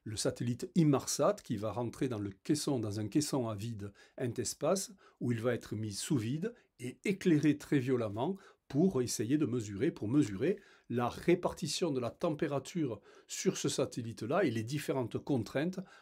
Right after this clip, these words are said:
à laquelle ce satellite, auxquelles ce satellite va être soumis lorsqu'il sera satellisé. Donc, tous ces services de haute technologie, en particulier donc dans le spatial,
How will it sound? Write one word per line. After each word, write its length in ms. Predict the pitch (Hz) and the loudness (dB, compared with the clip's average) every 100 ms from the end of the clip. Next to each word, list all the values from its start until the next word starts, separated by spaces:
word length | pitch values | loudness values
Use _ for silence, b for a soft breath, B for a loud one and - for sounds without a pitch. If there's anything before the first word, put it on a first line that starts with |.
| B | B
à 80 | 117 | -4
laquelle 400 | 113 - 156 175 | -4 0 0 0
ce 140 | 120 | -6
satellite, 580 | - 104 - 120 160 - | -6 -8 -6 -6 -4 -4
auxquelles 560 | 113 113 151 165 117 | -4 -2 0 0 -2
ce 160 | 113 - | -6 -8
satellite 500 | - 113 117 156 - | -6 -8 -4 -6 -4
va 140 | 113 | -2
être 200 | 135 135 | -2 -2
soumis 500 | 113 - 131 120 185 - B B B | -8 -4 -2 2 0 -2 B B B
lorsqu'il 380 | 127 113 - 113 | -4 -4 -4 -4
sera 300 | - 113 139 | -2 -2 -2
satellisé. 680 | - 123 - 113 110 98 95 _ _ B B B B | -2 -4 -4 -6 -6 -10 -12 _ _ B B B B
Donc, 360 | 117 117 98 - b b b _ | 2 2 -2 -14 b b b _
tous 200 | - 247 | 2 4
ces 220 | 196 - 208 | 4 0 0
services 680 | - - 170 160 185 - 123 | 2 4 4 6 4 2 -2
de 220 | 101 120 | -2 2
haute 200 | - 185 | 2 0
technologie, 760 | - 160 151 151 143 131 131 139 | 0 2 4 4 4 2 0 -2
en 60 | 98 | -2
particulier 520 | 95 - - - 123 | -6 -10 -16 -8 -6
donc 180 | 113 110 | -4 -6
dans 100 | 110 | -6
le 140 | 104 | -6
spatial, 640 | 101 - 95 - 170 208 | -6 -8 -6 -2 0 -2